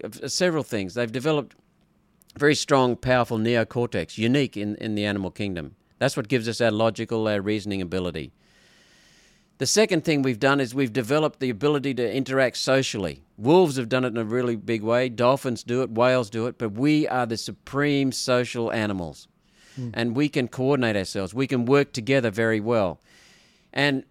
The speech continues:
Speaker 1: let's face it, if you, if your ancestors in the past didn't have that socializing gene, that, that, uh, b-, need to belong, you'd be dead because you wouldn't,
Speaker 2: Hmm.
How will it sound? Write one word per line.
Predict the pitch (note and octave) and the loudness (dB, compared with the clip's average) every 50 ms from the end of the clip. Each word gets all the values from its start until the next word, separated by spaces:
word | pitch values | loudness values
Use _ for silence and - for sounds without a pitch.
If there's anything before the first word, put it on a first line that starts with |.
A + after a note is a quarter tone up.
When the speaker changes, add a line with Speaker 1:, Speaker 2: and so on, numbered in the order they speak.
| _ _ _ | _ _ _
Speaker 1:
let's | - D#3+ F#3+ F#3 - | 0 0 0 0 2
face | - F#3+ F3 F3 D#3+ - | 2 4 4 4 2 -2
it, | A#2+ G2+ - | -6 -8 -8
if | - C3 D#3 D3 - D#3 | -6 -6 -6 -6 -4 -4
you, | E3 F#3 G#3 G#3 G3+ G3 F#3 F3 E3+ D#3 - _ _ _ _ _ _ _ _ _ _ _ _ _ _ | -4 -2 0 2 2 2 2 2 0 -2 -6 _ _ _ _ _ _ _ _ _ _ _ _ _ _
if | - B2+ - | -14 -6 -2
your | C#3+ D3+ D3 | 2 4 4
ancestors | D#3 E3+ F#3 F3+ - D#3+ D3 C#3 - C3+ A2+ B2+ | 4 4 2 2 0 0 -2 -2 -2 -6 -4 -2
in | B2+ A#2+ | -2 -2
the | A#2 | -2
past | - - C#3+ C#3 A#2+ G#2+ G2+ G#2+ - - - - _ _ _ _ _ _ _ _ _ _ _ _ _ _ _ _ - | -2 -2 0 0 2 0 0 -2 -6 -12 -20 -20 _ _ _ _ _ _ _ _ _ _ _ _ _ _ _ _ -8
didn't | A2+ A#2 F3 F#3+ G3 E3+ | -2 2 2 4 4 2
have | D3 E3 D#3+ D3+ C3 | 4 4 2 4 4
that | C#3 B2+ - | 2 2 2
socializing | - - C3+ C#3 C3 - C3 B2+ B2 A#2 G#2+ A2 A2 G#2 | 2 2 2 2 2 0 2 2 4 4 2 0 -2 -4
gene, | F2 G2 A#2 A#2 A#2+ B2+ B2+ A#2+ | -4 -2 -2 0 0 0 0 -2
that, | A2+ A2 G#2 - - G#2+ | -2 -2 -4 -6 -6 -4
that, | A2 G#2+ F#2+ - _ - | -4 -4 -4 -6 _ -6
uh, | G#2+ G#2+ G2+ G2 F#2 | -4 -2 -2 -4 -4
b-, | E2+ F2+ F2+ C3 B2+ | -6 -6 -6 -6 -4
need | - B2+ B2+ C#3 D3 C3 A2+ | -2 -2 0 0 0 0 -2
to | C3 | -4
belong, | A#2+ G#2 A#2 A2+ A#2 A#2+ B2+ A#2+ A2 G#2 A#2 D3 F3 - _ _ _ _ _ _ _ _ _ _ _ _ _ | -2 0 0 2 4 4 4 4 4 2 0 -2 -6 -10 _ _ _ _ _ _ _ _ _ _ _ _ _
you'd | - C#3+ E3+ | 2 2 4
be | D3+ G3 | 4 4
dead | D#3+ C#3 A3 A#3 D#3+ D3 D#3 - - - - | 6 8 8 8 8 6 4 -2 -14 -10 -8
because | D3 C3+ - F3+ D3 | -4 0 2 2 2
you | E3 F3 D#3+ | 2 0 -2
wouldn't, | F3 F#3+ - E3 C#3+ | -2 -2 -2 -4 -6
Speaker 2:
Hmm. | C3 | -10